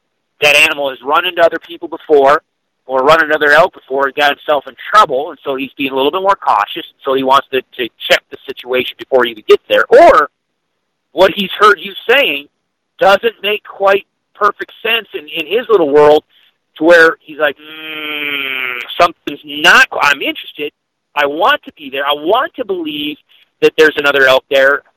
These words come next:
that I, that I should be interested in, but I don't quite trust it, so I'm gonna circle." Well, again, both those situations, your setup is crucial. If you understand the doorway where the, where that animal is going to stop and engage and look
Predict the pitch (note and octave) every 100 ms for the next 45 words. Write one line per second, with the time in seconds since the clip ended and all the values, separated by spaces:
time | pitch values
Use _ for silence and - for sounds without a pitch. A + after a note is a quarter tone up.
0 | - C#3+ C3 C3 - C3 C3 - - C3+
1 | C3 - C#3+ C3+ - E3 F3 F3+ F3 F3
2 | E3 E3 A#3 A3+ - F#3+ - - F#3+ -
3 | D#3 _ - F3+ F3 E3+ _ _ _ _
4 | _ - D#3 D3 D3 C3 - D3 C#3 -
5 | - _ _ _ _ D3 D3 D3 _ _
6 | _ _ _ _ - C#3 F3 - - F3
7 | G3+ F#3 D#3+ - E3 D#3+ - - - -
8 | - F#3 F#3+ G3+ - _ _ - C#3+ -
9 | - D3 - C#3+ D3 - - C3+ D3 F3
10 | - F#3 F3 - E3 D3 C#3+ C3+ B2+ -
11 | _ C#3 C3+ D3 - E3+ F3+ F#3 F#3 F#3
12 | D#3+ - D#3+ D#3+ - - D#3+ D3 E3+ -
13 | - - D3+ D#3 C3+ B2+ C#3+ F3+ G#3